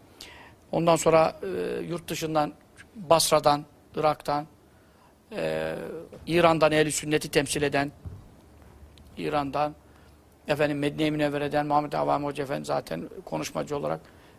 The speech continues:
e, Fas'tan, kralın müsteşarlarından, e, efendim, e, Ehl-i Sünnet alimlerinden,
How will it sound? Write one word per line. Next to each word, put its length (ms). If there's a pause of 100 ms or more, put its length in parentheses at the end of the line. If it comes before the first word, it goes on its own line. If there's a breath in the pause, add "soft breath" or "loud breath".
(180)
e, 360
Fas'tan, 640 (1080)
kralın 360
müsteşarlarından, 920 (760 soft breath)
e, 60 (520)
efendim, 580 (320)
e, 60
Ehl-i 140
Sünnet 260
alimlerinden, 680